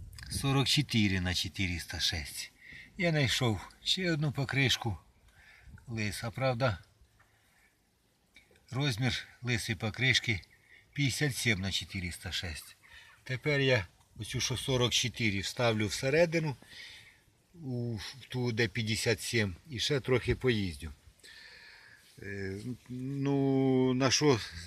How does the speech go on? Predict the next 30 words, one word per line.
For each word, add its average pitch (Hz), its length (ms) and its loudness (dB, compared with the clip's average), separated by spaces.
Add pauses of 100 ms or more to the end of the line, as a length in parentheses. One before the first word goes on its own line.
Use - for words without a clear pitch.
(240)
на 123 160 2
що 131 220 2
треба 120 300 4
звернути 113 500 4
увагу? 101 380 2 (840)
Тут 98 140 -10
в - 20 -8
мене 113 220 4
на 110 80 6
іншому 107 420 4
велосипеді 101 640 0
стояла 104 480 2
п-, 107 140 -8
покришка, 127 600 0
і 117 140 0
тут 110 220 -4
о 135 80 6
була 113 360 6 (400)
маленька 117 460 4
тріщинка. 92 560 2
Це 101 140 -4
я 92 180 0 (400)
монтажку 101 540 -2
сюди 87 280 -10
засунув. 76 440 -10 (760)
Так 107 160 -4
ця 180 180 4
тріщинка 147 800 6 (920)
прожувала 131 720 8
мені, 131 360 8